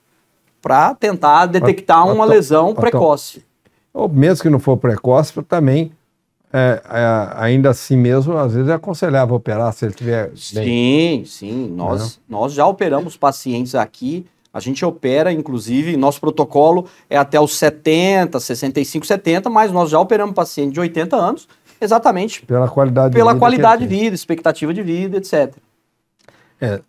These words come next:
Speaker 2: é interessante isso. E na experiência, João Paulo, dessa, dessa convivência com, com esse, com esse paciente,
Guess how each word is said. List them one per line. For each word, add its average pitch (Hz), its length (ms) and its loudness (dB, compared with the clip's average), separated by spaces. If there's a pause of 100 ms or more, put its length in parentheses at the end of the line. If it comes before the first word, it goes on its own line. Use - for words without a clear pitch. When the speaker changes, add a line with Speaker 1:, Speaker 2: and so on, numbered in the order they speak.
(120)
Speaker 2:
é 113 100 -6
interessante 127 760 -2
isso. 104 200 -6 (960)
E 127 560 2
na 143 180 -2
experiência, 135 880 2 (140)
João 113 220 -4
Paulo, 110 280 -2
dessa, 117 600 -2 (400)
dessa 110 300 -4
convivência 113 840 0
com, 104 320 -6 (640)
com 120 140 0
esse, 110 540 -2 (340)
com 120 80 -2
esse 117 220 -4
paciente, 113 840 0